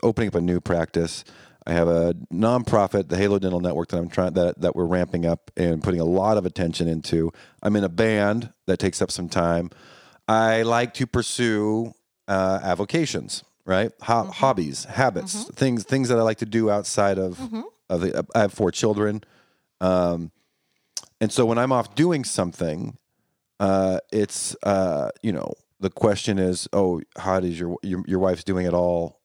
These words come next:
Speaker 1: on her, your wife must be so amazing to let you do this on her, on, on, you know, to, to let you do this." And I say, "Yeah, yeah, she is." And then I do that for her too. She goes on girls' trips. And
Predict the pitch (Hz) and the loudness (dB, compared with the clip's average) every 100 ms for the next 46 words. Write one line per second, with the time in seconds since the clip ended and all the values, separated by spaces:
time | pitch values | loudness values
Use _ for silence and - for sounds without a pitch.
0 | _ - 87 69 - - - - - - | _ -2 -2 -2 -10 -16 -20 -20 -12 -2
1 | 104 113 104 98 95 - 90 98 135 117 | 2 2 0 -2 0 2 0 2 0 0
2 | 95 90 92 92 85 90 87 87 - 87 | -2 -2 -2 -2 -2 -6 -6 -6 -2 -2
3 | 87 85 - 85 - 98 78 71 76 85 | -2 -6 -4 -6 -4 -6 -6 -8 -8 -8
4 | - 87 131 151 80 - 85 82 101 190 | -8 -2 0 0 -2 -4 -4 -2 -2 0
5 | 175 - - _ - 80 - - 196 180 | 0 -2 -12 _ -4 -4 -4 -6 -2 -2
6 | 90 _ - 120 120 127 127 - 120 117 | -4 _ -6 -2 0 -2 -2 -2 0 2
7 | 120 113 120 120 117 - 123 80 107 104 | 0 0 0 -2 -2 -2 -4 -2 -2 0
8 | 104 104 117 127 - 151 143 - - _ | 0 0 0 -2 0 -2 -2 -6 -14 _
9 | _ _ _ - 113 113 113 110 | _ _ _ -4 0 2 2 -2